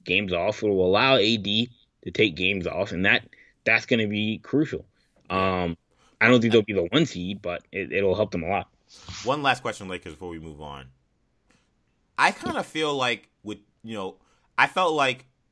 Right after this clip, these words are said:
Speaker 2: Vogel, I think, has done a pretty good job. I think he got a little too much heat for last year. Um, some of the complaints. I know the offense wasn't that great, but he didn't have that many great players. So, <laughs> like, so at a certain point, sometimes I'm like, okay, like,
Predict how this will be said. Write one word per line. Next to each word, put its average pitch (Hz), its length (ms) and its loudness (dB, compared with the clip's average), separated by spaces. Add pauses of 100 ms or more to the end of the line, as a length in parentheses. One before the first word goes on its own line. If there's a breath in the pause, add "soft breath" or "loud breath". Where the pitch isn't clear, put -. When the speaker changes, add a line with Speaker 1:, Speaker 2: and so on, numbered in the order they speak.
Speaker 2:
Vogel, 143 460 -2
I 113 80 0
think, 117 320 -10
has 95 160 -12
done 98 400 -8
a - 60 -18
pretty 127 300 -10
good 104 200 -10
job. 82 340 -6
I 87 100 -4
think 202 160 -6
he 185 60 -10
got 139 180 -4
a 104 40 -6
little 104 240 -6
too 117 140 -18
much 101 140 -16
heat - 220 -18
for 92 80 -18
last 87 320 -10
year. 85 260 -14 (500)
Um, 87 160 -18
some 95 140 -12
of 87 40 -14
the 85 80 -14
complaints. 87 400 -16
I 104 40 -10
know 147 120 -8
the 107 180 0
offense 101 220 -6
wasn't 90 280 -14
that 80 200 -10
great, 82 360 -16 (380)
but - 280 -6 (600)
he 110 120 -10
didn't 113 140 -8
have 107 100 -2
that 101 80 -4
many 95 140 -8
great 82 220 -12
players. 69 360 -16
So, 82 380 -14
<laughs> - 60 -14
like, - 280 -6 (220 loud breath)
so 151 100 -10
at 139 80 -8
a 135 40 -10
certain 165 220 2
point, 127 300 -6
sometimes 104 260 -4
I'm 101 80 -8
like, 92 140 -6
okay, 87 240 -6
like, 80 260 -12